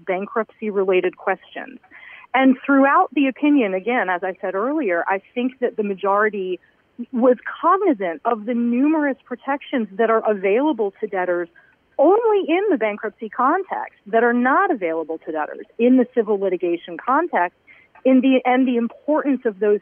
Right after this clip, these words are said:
safeguards in the claim adjudication process. And so I think that while ultimately that second question wasn't squarely answered yes or no, the majority opinion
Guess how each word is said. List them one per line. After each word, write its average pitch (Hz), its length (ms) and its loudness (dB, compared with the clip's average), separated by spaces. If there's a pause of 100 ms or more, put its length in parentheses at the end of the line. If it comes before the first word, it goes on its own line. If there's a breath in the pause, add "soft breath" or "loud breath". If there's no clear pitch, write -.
safeguards 196 600 -2 (420 soft breath)
in 285 220 6
the 269 80 4
claim 226 360 -2
adjudication 180 760 -6
process. 311 600 0
And 233 180 -4
so 277 120 2
I 262 100 2
think 349 400 -6
that 247 140 -4
while 233 280 2
ultimately 208 840 -2 (300)
that 247 260 0 (140)
second 302 320 2
question 240 640 -4
wasn't 202 420 0 (100)
squarely 214 560 -2
answered 190 500 -6
yes 180 280 -2 (220)
or 190 160 2
no, 175 500 0 (460 soft breath)
the 214 100 0
majority 285 600 2
opinion 247 640 -2